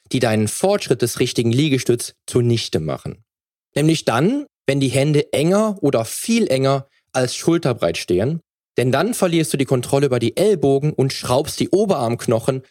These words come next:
noch schlimmer und schulterzerstörerischer in selbige und scheiterst vermutlich noch vor der ersten Wiederholung. Diese Sportler stellen dazu auch oftmals die Füße viel zu weit auseinander und ich sprach bei der richtigen Ausführung ja von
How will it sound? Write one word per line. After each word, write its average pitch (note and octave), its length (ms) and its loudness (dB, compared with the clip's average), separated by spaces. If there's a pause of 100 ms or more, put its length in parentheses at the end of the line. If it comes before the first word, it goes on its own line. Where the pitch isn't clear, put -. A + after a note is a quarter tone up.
(220)
noch E3+ 320 0
schlimmer A#2+ 400 0
und - 220 -6 (260)
schulterzerstörerischer A#2+ 1040 0
in A#2+ 160 0
selbige D#3+ 560 0 (400)
und G3+ 280 2
scheiterst C#3+ 500 0
vermutlich B2 480 0
noch A2+ 220 0 (140)
vor C#3+ 360 0
der C3+ 200 0
ersten G#2+ 380 -2
Wiederholung. F#2 640 -2 (600)
Diese G3+ 220 2
Sportler D#3+ 400 0
stellen D3 400 0
dazu B2+ 320 -2
auch - 240 -2
oftmals B2+ 560 0
die B2 140 -2
Füße E3 360 0
viel G#3+ 360 -2
zu D3 180 -4
weit G3 240 0
auseinander A2 600 0 (260)
und C3+ 100 2
ich A#2+ 120 0
sprach B2+ 340 -2
bei B2 120 0
der A2+ 120 0
richtigen A#2 400 -2
Ausführung A#2 420 0
ja A2+ 180 2
von F#2+ 340 -2